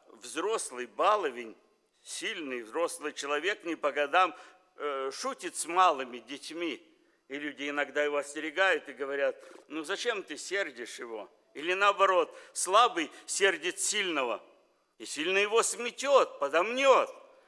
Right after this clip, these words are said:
а он раздражает его. Вот так грешник в безумии своем бросает вызов Господу пред всеми, и нам с-, становится ужасно за его последствия, потому что он сердит Господа.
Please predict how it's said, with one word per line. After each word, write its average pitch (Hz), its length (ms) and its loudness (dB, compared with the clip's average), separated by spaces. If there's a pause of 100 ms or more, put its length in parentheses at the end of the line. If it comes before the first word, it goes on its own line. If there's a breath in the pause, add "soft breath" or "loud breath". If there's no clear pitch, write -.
(420 soft breath)
а 175 120 2
он 202 160 2
раздражает 208 920 4
его. 120 340 -6 (400 soft breath)
Вот 254 180 2
так 233 260 4
грешник 220 540 2
в 151 140 -16
безумии 233 480 2
своем 196 520 2 (220 loud breath)
бросает 226 540 4
вызов 190 560 2
Господу 208 680 4 (160 loud breath)
пред 233 200 -2
всеми, 233 580 2 (240 loud breath)
и 165 100 -4
нам 180 180 0
с-, - 140 -14 (120)
становится 185 640 -4
ужасно 233 680 0
за 165 140 -2
его 156 320 -2
последствия, 165 800 -2
потому 180 320 -4
что 170 260 -6 (180 loud breath)
он 180 200 4
сердит 262 600 2
Господа. 151 680 4